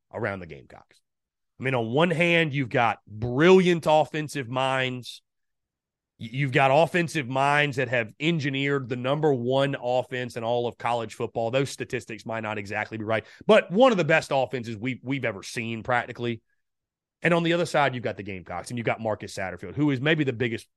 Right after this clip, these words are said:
buffoon in college football. I, I mean, that, that, that presser on Wednesday was pure comedy. That presser was, was laughable, to say the least. So the coaching mismatch in this one, too, i-, i-, is just one that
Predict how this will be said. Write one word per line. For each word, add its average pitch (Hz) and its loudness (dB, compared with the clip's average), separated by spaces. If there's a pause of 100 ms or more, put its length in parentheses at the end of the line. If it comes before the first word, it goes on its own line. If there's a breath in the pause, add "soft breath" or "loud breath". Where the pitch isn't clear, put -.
buffoon 123 -4
in 98 -10
college 92 -4
football. - -16 (720)
I, 135 0
I 139 2
mean, 131 0
that, 147 2
that, 156 2
that 156 2
presser 147 0
on 113 -8
Wednesday 107 -6
was 98 -8
pure 120 -6
comedy. 78 -12
That 127 0
presser 131 -4
was, 104 -8
was 107 -8
laughable, 95 -6 (440)
to 123 -6
say 110 -2
the 98 -10
least. 80 -16 (600)
So 156 4 (240)
the 143 -2
coaching 180 4
mismatch 120 -2
in 101 -8
this 98 -10
one, 95 -14
too, 90 -8
i-, 92 -6
i-, 107 -6
is 101 -10
just 110 -8
one 113 -6
that 101 -8